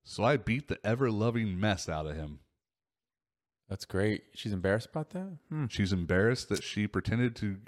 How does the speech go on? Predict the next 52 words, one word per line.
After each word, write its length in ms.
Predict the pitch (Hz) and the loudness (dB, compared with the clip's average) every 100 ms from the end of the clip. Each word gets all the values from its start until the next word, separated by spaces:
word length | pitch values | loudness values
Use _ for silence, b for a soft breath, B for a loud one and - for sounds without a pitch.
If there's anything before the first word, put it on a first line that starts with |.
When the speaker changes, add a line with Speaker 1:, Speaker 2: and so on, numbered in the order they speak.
| - | -6
Speaker 2:
Like 140 | 98 | -2
Speaker 1:
be 40 | 104 | 0
Speaker 2:
it. 40 | |
Speaker 1:
into 460 | 104 104 107 98 85 | 0 0 2 2 0
vampirism 880 | 82 117 151 123 82 80 78 85 117 | 2 4 4 2 2 2 -2 -4 -2
Speaker 2:
Well, 100 | 101 | 2
that's, 380 | 107 117 98 117 | 4 2 0 0
yes. 320 | 95 - - | 0 0 0
Speaker 1:
and 280 | 95 95 92 | 2 4 4
B 120 | 104 | 2
D 180 | 101 95 | 4 4
S 160 | 90 - | 4 2
M. 260 | 80 73 - _ | -2 -4 -14 _
Speaker 2:
You 120 | - 123 | -2 2
know, 220 | 127 123 | 2 2
what 220 | 107 143 143 | 2 0 2
time 240 | 120 117 | 2 2
frame 220 | 104 98 | 2 0
was 100 | 92 | 0
this? 80 | 92 | -2
Was 120 | 113 | 0
this 120 | 120 | 0
Twilight 420 | - 104 107 107 - | 2 4 4 4 2
time 260 | 120 110 | -2 -2
frame? 380 | 107 110 107 107 | 0 0 2 2
Everyone 220 | 101 101 | 2 2
was 120 | 98 90 - | 0 -4 -8
thinking 180 | 98 92 - | -8 -8 -2
vampire 540 | 104 98 104 101 104 | 0 0 2 4 4
and 180 | 101 101 - - | 2 -2 -6 -8
Speaker 1:
<sighs> 160 | - | -2
I 80 | 90 | 0
dealt 200 | 90 90 | 2 4
with 100 | 82 | 4
Speaker 2:
they 60 | 85 | 4
were 60 | |
Speaker 1:
one 40 | 87 | 2
of 60 | |
Speaker 2:
doing 100 | 82 85 | 4 4
the 60 | |
Speaker 1:
those. 100 | 85 | 2
Speaker 2:
sparkle 360 | - - 98 98 | 0 0 2 2
vampire 480 | 104 101 - 101 98 | 2 2 2 2 2
things, 480 | 98 104 98 101 - | 0 -2 -2 -6 -8
you 80 | 98 | -4
know? 200 | 101 101 | -4 -4
Speaker 1:
She 160 | - 87 | -6 -4
thought 300 | - 82 78 | 2 2 2
she 160 | - | 0
had 120 | 82 80 | 0 2
been 160 | 78 | 0
reincarnated. 960 | 78 80 80 - 82 80 80 80 80 | 0 0 0 0 2 2 2 2 0